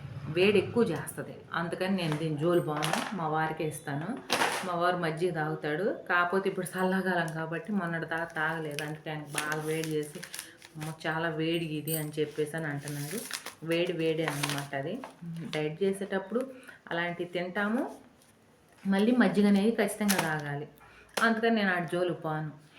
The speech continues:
ఇంకోటి ఏంటంటే, నేను ఉంటాను ఎంతసేపు అయినా తినకుండా, మా వారైతే ఉండలేడు.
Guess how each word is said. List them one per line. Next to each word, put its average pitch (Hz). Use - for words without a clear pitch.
ఇంకోటి 226
ఏంటంటే, 240
నేను 247
ఉంటాను 240
ఎంతసేపు 214
అయినా 202
తినకుండా, 170
మా 185
వారైతే 160
ఉండలేడు. 160